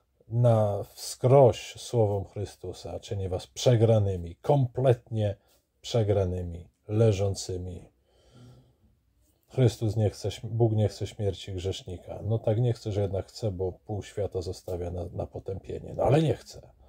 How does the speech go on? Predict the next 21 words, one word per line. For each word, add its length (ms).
No 140
ale 520
przeznacza, 640
zostawia 680
na 120
potępienie. 680
No 120
właśnie, 360
to 140
są 240
dylematy 500
protestanckie, 800
które 460
na, 320
w 160
minutę 440
można 340
rozstrzelać. 1080
Pokażcie 600
mi 160
pięć, 600